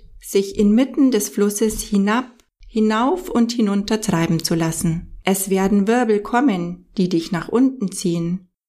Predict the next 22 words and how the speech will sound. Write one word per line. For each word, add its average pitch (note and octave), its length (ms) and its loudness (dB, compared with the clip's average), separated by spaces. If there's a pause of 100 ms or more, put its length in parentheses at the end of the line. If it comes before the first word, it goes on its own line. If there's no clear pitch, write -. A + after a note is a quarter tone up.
(160)
Du G#3+ 120 0
kannst F#3+ 560 -4
unter C4+ 440 2
ihnen A3 240 4
hindurchtauchen F3+ 1120 -2 (380)
und B3 280 0
auf E3 160 0
der - 160 0
anderen A3 400 2
Seite F3 340 0
wieder A3 240 0
hochkommen. F3 720 -2 (340)
Das A3 240 0
Gewässer G#3+ 520 2
repräsentiert A#3+ 880 2
so C4+ 200 2
viel D4+ 220 4
mehr. F3+ 440 2 (360)
Die G3 100 2
Strömung, A#3+ 1000 0
die - 100 0
Schnelligkeit, G#3 1040 0